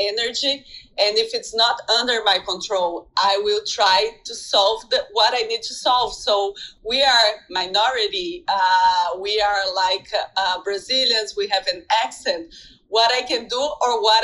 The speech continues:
I can't do on that, I will focus on what I can do. As Carol said, we are a longevity company. We are learning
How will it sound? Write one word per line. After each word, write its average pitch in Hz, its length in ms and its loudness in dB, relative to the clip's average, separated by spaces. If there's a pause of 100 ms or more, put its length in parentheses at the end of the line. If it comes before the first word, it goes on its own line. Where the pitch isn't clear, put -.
I - 20 -2 (120)
can't 220 280 -6 (160)
do 196 100 -2 (240)
on 190 140 -8
that, 170 260 -4 (240)
I 196 160 0
will 202 140 0 (200)
focus 226 400 0 (120)
on 202 120 -2
what 208 200 2
I 196 160 -2 (100)
can 233 240 -2
do. 214 400 0 (180)
As 208 140 0
Carol 226 300 0
said, 208 300 2 (120)
we 202 160 -4
are 208 140 0
a - 20 -8
longevity 208 540 -2
company. 208 500 -2
We 202 180 -4
are 196 160 -2
learning 220 460 -2